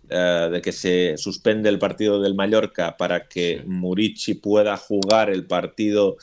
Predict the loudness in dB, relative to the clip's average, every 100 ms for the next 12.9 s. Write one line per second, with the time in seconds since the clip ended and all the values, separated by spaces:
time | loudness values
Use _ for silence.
0 | -18 -20 -20 -20 -20 _ -8 -6 -4 -2
1 | -2 -2 -2 0 0 0 0 0 0 -8
2 | _ -4 -2 -2 -4 -4 -6 -6 -8 -6
3 | -4 -4 -6 -6 -4 -2 -4 -4 -4 -4
4 | -4 -4 -2 0 0 -2 -2 -2 0 2
5 | 2 2 2 0 0 2 0 0 -2 -2
6 | -2 0 2 0 -2 -10 -10 -8 -6 -4
7 | -4 -2 -2 -2 -4 -6 -4 -2 -4 -4
8 | -12 -14 -16 -18 _ -20 -16 -16 -18 -18
9 | -8 -4 -2 -2 -2 -2 0 0 2 2
10 | 0 -4 -4 0 0 0 0 0 -2 -6
11 | -4 -2 -2 -4 -8 -8 -2 0 0 -4
12 | -6 -6 -8 -4 -6 -4 -6 -10